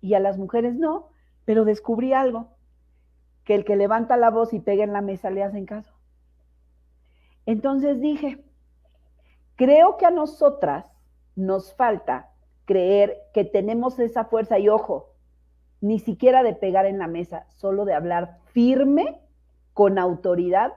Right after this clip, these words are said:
y con conocimiento. A veces nos llegan a ver y nos juzgan por nuestra apariencia. A mí me ha tocado N veces que me han dicho, "Ah, es que yo como,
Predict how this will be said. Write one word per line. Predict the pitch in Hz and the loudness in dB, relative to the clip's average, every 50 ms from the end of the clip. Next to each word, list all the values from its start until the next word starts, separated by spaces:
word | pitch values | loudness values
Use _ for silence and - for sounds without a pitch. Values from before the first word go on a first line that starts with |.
| - _ _ | -14 _ _
y | - 220 202 - | -8 -8 -8 -6
con | - - 226 220 226 226 220 | -4 -4 -4 -2 -4 -4 -4
conocimiento. | - 220 214 214 208 208 214 208 - - 202 196 190 196 196 202 196 196 202 190 - - - _ _ _ _ _ _ _ _ _ _ _ _ - | -4 -4 -4 -4 -6 -8 -8 -10 -10 -10 -10 -8 -8 -6 -6 -6 -6 -6 -8 -10 -14 -18 -20 _ _ _ _ _ _ _ _ _ _ _ _ -12
A | - - 233 254 | -4 0 2 4
veces | 277 320 311 320 370 359 | 4 4 2 0 -2 -2
nos | 349 285 254 202 | -2 -2 2 6
llegan | 226 254 254 269 277 269 | 6 6 6 6 4 0
a | 240 214 | 0 0
ver | 202 196 196 190 214 - - - _ _ _ _ _ _ _ _ _ _ _ _ _ _ _ _ _ - | 0 0 0 0 0 -2 -6 -14 _ _ _ _ _ _ _ _ _ _ _ _ _ _ _ _ _ -6
y | 202 202 | -2 -2
nos | 202 196 190 190 | 0 0 -2 -2
juzgan | - 247 269 285 269 233 233 180 175 - | 0 0 2 2 4 4 4 4 2 2
por | 180 170 | -2 0
nuestra | 180 185 175 - - 170 | 0 -2 -4 -2 -2 -2
apariencia. | 165 - 170 165 170 175 175 170 170 175 - - - _ _ _ _ _ _ _ _ _ _ - | 0 0 0 0 0 0 -2 -2 -4 -8 -12 -16 -18 _ _ _ _ _ _ _ _ _ _ -6
A | 127 160 | -4 -4
mí | 196 214 240 | -2 -2 -2
me | 254 254 | 0 0
ha | 262 | 0
tocado | 233 247 202 - 220 220 220 214 | -2 0 4 6 6 6 6 4
N | 214 220 233 214 | 4 2 0 0
veces | 196 196 208 208 226 214 | -2 -2 -2 -2 -4 -6
que | - - 185 | -4 -6 -4
me | 190 190 190 | -2 -2 -2
han | 190 202 | -2 -2
dicho, | 185 202 180 - - 190 | -4 -6 -6 -4 -2 -2
"Ah, | - 185 269 285 302 311 | -2 -2 -2 -2 -2 -2
es | 294 302 | -2 -4
que | 285 247 | -4 -2
yo | 226 240 233 | -2 -2 -2
como, | - 233 214 196 190 190 | -2 -4 -4 -4 -4 -6